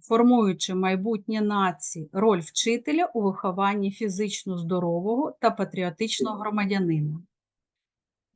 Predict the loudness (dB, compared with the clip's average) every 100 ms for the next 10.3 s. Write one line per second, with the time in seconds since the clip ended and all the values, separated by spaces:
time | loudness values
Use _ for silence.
0 | 2 6 8 6 6 6 6 6 4 2
1 | 0 -2 -2 0 -2 0 0 0 -2 -4
2 | -2 0 0 -2 -8 -6 -2 -2 -4 -2
3 | -2 -2 -12 -12 -6 0 0 0 -4 -4
4 | -4 -4 -6 -4 -2 -2 -2 -6 0 0
5 | 0 -4 -2 -2 -4 -2 0 0 0 0
6 | 0 -4 0 0 0 -2 -2 -4 -6 -10
7 | -12 -12 _ _ -2 4 4 4 4 4
8 | 4 0 _ 0 0 6 6 6 2 0
9 | 0 2 4 2 0 -6 0 0 0 -2
10 | 0 0 -2